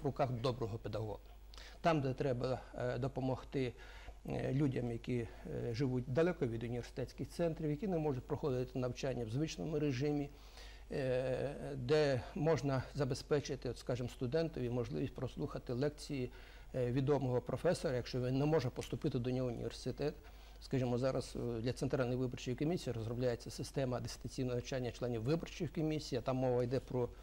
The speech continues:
е, порядка півмільйона осіб, які треба дуже швидко навчити. Тобто ця технологія є доброю, але, повторюю, вона добра тоді, коли за нею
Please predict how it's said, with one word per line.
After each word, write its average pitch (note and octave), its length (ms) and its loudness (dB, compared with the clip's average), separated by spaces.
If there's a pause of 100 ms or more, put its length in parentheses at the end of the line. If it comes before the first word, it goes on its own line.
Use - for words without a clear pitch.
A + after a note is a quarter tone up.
(200)
е, A#2 40 -4 (500)
порядка C3+ 280 2
півмільйона C#3+ 680 6
осіб, A#2 300 0
які D3+ 200 -4
треба C#3 260 2
дуже C3 240 2
швидко - 300 -6
навчити. C3 400 -4 (160)
Тобто G#3 280 0 (220)
ця G#3+ 200 6
технологія E3 560 4
є D3 200 6
доброю, C3+ 540 4
але, D3 140 4
повторюю, F3 540 4 (640)
вона D#3 180 2
добра C#3+ 280 6
тоді, C#3 280 2
коли D#3 280 2 (520)
за C#3 240 4
нею E3+ 460 6